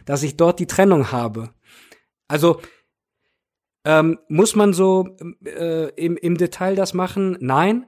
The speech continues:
a-, aber mir hat's geholfen. Und ich wollte dir nur damit, äh, Samuel,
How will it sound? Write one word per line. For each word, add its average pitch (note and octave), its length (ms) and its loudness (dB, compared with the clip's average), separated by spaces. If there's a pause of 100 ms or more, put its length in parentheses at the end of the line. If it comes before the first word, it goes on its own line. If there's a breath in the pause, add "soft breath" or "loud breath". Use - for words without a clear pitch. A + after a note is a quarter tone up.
a-, - 200 -10
aber D3+ 180 -2
mir E3 140 4
hat's - 140 -6
geholfen. B2+ 680 -4
Und D3 400 -4
ich C3+ 160 -10
wollte E3+ 240 -2
dir D#3+ 120 2
nur E3 160 2
damit, D#3 380 0
äh, D3 140 -6
Samuel, D#3+ 580 -2